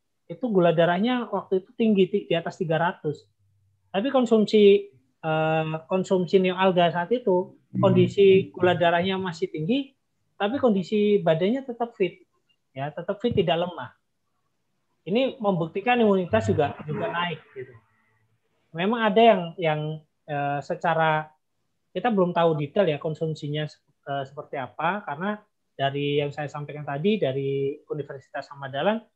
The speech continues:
Speaker 1: konsumsi dua kali dua bisa terkontrol gula darahnya. Nah, tadi juga Bu Harti, saya juga belum tahu detail sudah berapa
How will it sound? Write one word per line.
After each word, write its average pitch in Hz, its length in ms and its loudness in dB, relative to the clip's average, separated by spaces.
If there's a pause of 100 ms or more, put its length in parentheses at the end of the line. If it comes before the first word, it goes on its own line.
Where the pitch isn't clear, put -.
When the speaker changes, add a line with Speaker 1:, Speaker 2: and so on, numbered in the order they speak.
(100)
Speaker 1:
konsumsi 165 480 -8
dua 151 160 0
kali 143 160 -4
dua 180 480 0
bisa 139 240 -10
terkontrol 175 560 -2
gula 139 160 -2
darahnya. 123 480 -10 (640)
Nah, 131 100 -16
tadi 147 240 -6
juga 151 220 -2
Bu 139 320 -4
Harti, 196 480 -4
saya 185 160 -4
juga 160 180 -2
belum 139 380 -2
tahu 143 240 -8
detail 190 400 -2 (420)
sudah 151 220 -2
berapa 143 260 0